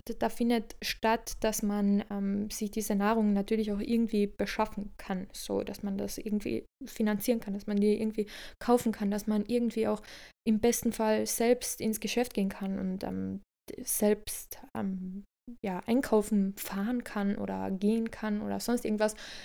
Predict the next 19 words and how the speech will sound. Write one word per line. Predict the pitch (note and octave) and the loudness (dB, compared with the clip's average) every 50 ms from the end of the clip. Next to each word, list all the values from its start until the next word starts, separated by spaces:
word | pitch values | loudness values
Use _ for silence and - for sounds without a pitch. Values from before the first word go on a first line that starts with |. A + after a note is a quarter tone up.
| - - - - _ _ _ _ _ | -16 -18 -20 -20 _ _ _ _ _
Ähm, | G#3+ G#3+ G#3 G#3 G#3 G#3 G#3 G#3 G#3 G#3 G#3+ A3 G#3+ - | -4 -2 0 0 0 2 2 2 2 0 0 -2 -2 2
dass | - A3+ A3 - A#3+ | 2 4 4 4 2
man | A3+ A3+ A3+ A3+ A3+ - - | 2 2 2 2 0 0 0
am | A3 G#3+ G#3+ | 2 2 2
Abend | - A#3+ A#3+ B3 B3+ B3 A#3+ | 2 0 -2 0 0 0 0
sich | - - A#3+ A3+ - - - - _ _ - - - _ - _ _ | 0 -2 -4 -4 -4 -12 -14 -14 _ _ -18 -18 -18 _ -20 _ _
in | - A#3+ B3 | -4 -4 -2
ein | - A3+ A#3 A#3+ A#3 - A3+ G3+ - _ | 0 2 2 2 2 0 -4 -6 2 _
Bett | C4+ C4+ C4+ - | 4 4 4 4
legen | A#3 A3 A3 G#3+ G#3+ G#3+ | 6 8 8 8 6 2
kann, | - - A#3 A#3 A#3 A#3+ A#3 | 0 0 0 4 4 6 6
das | A3 A3 G#3+ | 6 4 4
im | - A#3 A3 | 4 4 4
besten | - A#3+ A#3+ - A#3+ | 4 4 4 4 0
Fall | A3 - A3+ A3 | 2 4 4 4
noch | A3 A3+ A3+ G#3+ G3+ | 4 4 4 4 4
warm | G#3 A3 A3+ B3+ B3+ A#3 | 6 6 6 6 4 4
ist | A3+ A#3 A#3 - - - | 4 2 2 0 -2 -2
und | A3+ A3 A3 G#3+ G#3+ - | -2 0 0 -2 -4 -8